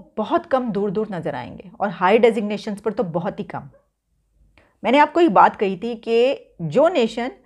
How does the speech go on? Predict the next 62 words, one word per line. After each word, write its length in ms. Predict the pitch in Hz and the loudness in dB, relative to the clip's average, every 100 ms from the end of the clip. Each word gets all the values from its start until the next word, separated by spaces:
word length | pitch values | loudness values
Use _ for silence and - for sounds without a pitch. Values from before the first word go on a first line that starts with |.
| _ - - 175 | _ -20 -12 -2
जिस 220 | 339 - | -2 0
चीज़ 200 | 262 - | -4 2
पर 120 | 254 | 2
इन-, 120 | 240 | 2
इन्वेस्ट 340 | - 202 - - | 2 2 2 2
करती 340 | 214 175 214 | -2 0 4
है, 60 | 240 | 4
उसका 360 | 214 - 240 | 2 -4 -4
फ्रूट 360 | 233 - 220 220 | -4 -4 -2 -2
उसको 240 | 220 - | -4 0
आगे 200 | 180 175 | 2 2
चलकर 380 | 180 - 165 196 | -4 -4 -4 -4
ज़रूर 260 | 170 330 160 | -2 -4 -4
मिलता 320 | 139 - - | -10 -14 -18
है 140 | 156 _ _ _ - | -20 _ _ _ -6
उसी 220 | 226 220 | -4 -4
चीज़ 260 | - 147 - | -6 -10 -12
का। 120 | 156 - _ _ _ _ _ 226 | -20 -20 _ _ _ _ _ -12
पाकिस्तान 400 | 226 - 294 277 | -10 -2 0 2
का 80 | |
वाक़या 340 | 220 180 175 202 | 4 4 4 2
आपके 180 | - 190 | 2 -4
सामने 300 | 190 156 160 | -6 -6 -6
रखे 220 | 170 165 | -6 -8
देती 260 | 147 - | -8 -10
हूँ। 80 | 165 | -10
मैंने 140 | 190 208 | -8 -2
कहा 120 | 233 | -2
था 100 | 311 | -2
ना 140 | 311 | -4
कि 120 | 233 | -2
एक 240 | 196 190 - | -4 -4 -4
का 80 | 202 | 0
ताल्लुक 300 | 175 175 175 | 0 0 -4
एक 100 | - | -6
खबर 240 | 160 170 | -4 -4
का, 120 | - | -4
अब 160 | - - | -8 2
पाकिस्तान 420 | 208 339 349 269 | 2 2 0 -2
की 80 | 240 | 0
खबर 240 | 233 196 | -2 -2
ये 180 | 185 202 | 0 0
कि 200 | 233 262 | 0 -4
जिस 220 | 208 220 | -4 -6
पे 200 | - 240 | -8 -4
इससे 200 | 233 247 | -4 -2
पहले 200 | 240 185 | -2 -2
हमने 200 | 208 196 | -2 -4
बात 300 | 175 165 151 | 0 0 0
नहीं 160 | 151 156 | -6 -8
की, 160 | 220 233 | -6 -4
लेकिन 240 | 180 202 | -4 -2
हालांकि 280 | 185 175 202 | -2 -2 -2
वो 120 | 190 | -2
बड़ी 220 | 170 170 | -2 -2
पब्लिश 400 | 170 147 170 - | -2 -4 -6 -6
हो 40 | 165 | -4
रही 100 | 175 | -2
है, 60 | |
बड़ी 200 | 170 160 | -2 -2
उसके 180 | 170 170 | -4 -6
पर 260 | 170 165 | -2 -4